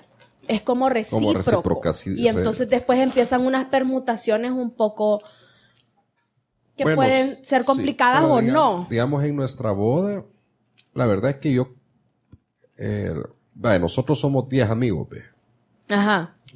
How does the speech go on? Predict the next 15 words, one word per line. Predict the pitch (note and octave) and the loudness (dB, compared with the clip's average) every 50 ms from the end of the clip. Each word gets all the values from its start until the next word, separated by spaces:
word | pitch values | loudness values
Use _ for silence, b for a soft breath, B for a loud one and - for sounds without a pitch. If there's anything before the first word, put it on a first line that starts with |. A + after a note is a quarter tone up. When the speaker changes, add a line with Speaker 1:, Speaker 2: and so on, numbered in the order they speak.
| - _ _ - | -20 _ _ -2
Speaker 2:
Que | G#2 G2+ G2 F#2+ - G1+ A#1+ B1 | 0 0 0 0 -2 -4 -8 -6
graduados | - G2+ F#2 F2 F2+ G#2+ B2 C3+ C#3+ C3 A2+ | -2 0 2 2 4 4 4 4 4 2 2
juntos | C3 C#3 C3+ C#3 C#3+ C3 | 2 0 0 0 -2 0
del | C3 A#2+ A2+ | 0 -2 0
colegio | - - G2+ G#2+ A#2+ D3 E3+ D#3+ D#3+ E3+ D#3 | 0 -2 0 2 2 0 0 0 2 2 2
y | C3+ - | 2 0
que | - A2+ G#2 | 0 -2 -2
nos | G2+ G2 F#2 - | -2 -2 -6 -6
tratamos | - - - - G#2+ A#2 A2+ A2 | -6 -8 -4 -2 0 0 2 2
de | G#2+ G2 G2 | 2 2 2
ver | G#2+ A2+ A#2 A#2 A#2 - | 4 2 2 0 -2 -4
todas | - G#2+ G#2+ G#2+ G#2 | -2 0 0 2 0
las | G2+ F#2+ | 0 -2
semanas | - - G2 A2+ C3+ D3+ D#3+ D#3+ D#3 D3+ D3+ - - - | -4 -6 -2 0 0 0 2 2 0 0 0 -2 -4 -8
y | - - G#2 G2+ F#2+ F2+ F2+ F2 E2+ E2 | -6 -4 -2 0 0 0 2 2 0 0